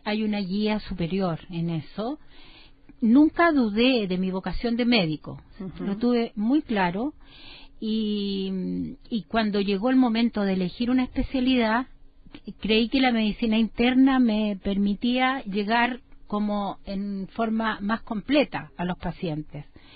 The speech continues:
Speaker 1: Después elegí la subespecialidad reumatología porque, a diferencia de lo que algunas personas creen, la reumatología abarca muchas enfermedades autoinmunes. Entonces, no solamente se trata de reumatismos,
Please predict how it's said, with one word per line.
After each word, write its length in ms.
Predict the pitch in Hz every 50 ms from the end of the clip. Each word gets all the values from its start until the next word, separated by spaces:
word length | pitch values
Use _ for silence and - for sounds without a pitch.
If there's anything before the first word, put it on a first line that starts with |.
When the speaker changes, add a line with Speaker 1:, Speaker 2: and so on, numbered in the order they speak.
| - - - - - - - -
Speaker 1:
Después 420 | 180 190 - - - 269 285 294
elegí 440 | 294 269 240 220 - - - 247 233
la 140 | 233 240 -
subespecialidad 920 | - - 240 240 247 240 - 254 233 - 247 226 214 214 214 214 220 233 233
reumatología 1080 | 233 233 226 220 208 202 214 202 196 202 - - - 226 202 190 196 220 269 311 320 - - - - - - - - - - -
porque, 380 | 208 208 208 202 - 214 214
a 40 | 208
diferencia 540 | 196 196 - 220 214 220 254 262 - 285 277
de 60 | 262
lo 100 | 262 240
que 100 | - 220
algunas 300 | 214 202 214 226 226 226
personas 400 | - 254 - - 247 247 262 254
creen, 380 | - - 247 233 233 240 240 240
la 80 | 226 208
reumatología 880 | 202 208 202 208 202 208 202 202 202 - - 226 220 233 233 226 226
abarca 360 | 214 208 214 220 - - 233
muchas 340 | 214 202 220 - - 254 254
enfermedades 580 | 247 240 - 220 202 202 208 208 214 220 214 202
autoinmunes. 800 | 214 196 190 - 202 190 185 202 233 247 220 190 165 160 160 - -
Entonces, 500 | 185 180 - 208 208 196 - 220 208 196 - - - - - -
no 160 | 196 202 208
solamente 580 | - 294 262 240 226 214 214 226 233 - 254 240
se 140 | - 214 185
trata 320 | - 196 202 196 - 214
de 80 | 190 180
reumatismos, 1120 | 180 175 170 170 170 170 165 - 220 220 226 220 208 190 202 202 196 190 190 196 185 -